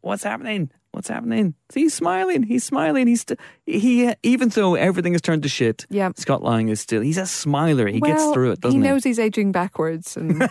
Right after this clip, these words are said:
Speaker 2: rest of us aren't, so
Speaker 1: <laughs>
Speaker 2: he has so much to smile
Speaker 1: Yeah,
Speaker 2: about.
Speaker 1: it's just like, "Don't you have,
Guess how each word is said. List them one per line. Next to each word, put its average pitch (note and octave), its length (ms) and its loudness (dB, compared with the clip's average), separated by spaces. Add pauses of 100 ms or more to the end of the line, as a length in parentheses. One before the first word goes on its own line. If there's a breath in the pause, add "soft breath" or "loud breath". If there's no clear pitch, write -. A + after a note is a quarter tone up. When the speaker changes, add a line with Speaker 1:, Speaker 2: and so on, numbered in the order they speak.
Speaker 2:
rest E3+ 280 0
of G3+ 80 0
us B3 140 2
aren't, F#3 360 2
so A3 180 -2 (400)
Speaker 1:
<laughs> - 260 -12
Speaker 2:
he C4 100 -4
has B3 120 0
so A#3 140 -2
much F3 200 -2
to E3 60 -6
smile D3+ 300 -4
Speaker 1:
Yeah, D3+ 120 -4
Speaker 2:
about. - 40 -2
Speaker 1:
it's - 80 -6
just F#3 120 -8
like, F3+ 140 -6
"Don't F#4 180 -4
you G4+ 120 0
have, F4 180 0